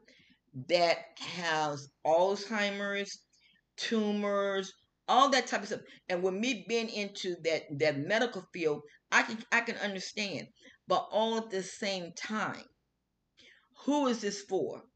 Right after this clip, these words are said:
Is it gonna be for the poor and the middle class, or is it gonna be for the rich people? And I, and this is the thing that gets me, you know, this is why I'm so glad that,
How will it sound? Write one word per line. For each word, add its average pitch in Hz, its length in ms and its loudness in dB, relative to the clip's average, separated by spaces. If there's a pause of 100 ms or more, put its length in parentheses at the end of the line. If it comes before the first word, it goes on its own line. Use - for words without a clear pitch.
(680)
Is 196 180 6
it 233 140 0
gonna 233 240 2
be 220 260 -4
for 208 140 0
the 156 120 2
poor 247 540 0 (840)
and 185 140 4
the 170 80 2
middle 220 300 4
class, 254 560 2 (300)
or 202 100 8
is 196 140 2
it 220 80 -4
gonna 208 200 -2
be 202 120 -6
for 185 160 -6
the 170 60 -2
rich 190 320 -4
people? - 380 -10 (440)
And 214 240 2
I, 226 240 8
and 226 200 -2
this 320 160 -2
is - 100 -18
the 233 200 2
thing 226 300 -2
that 151 240 -6
gets 202 280 -2
me, 185 160 -8
you 196 80 -10
know, 202 120 -2
this 208 140 -10
is - 60 -14
why 214 120 -2
I'm 202 80 -6
so 202 200 -6
glad 180 380 -2 (640)
that, 175 240 4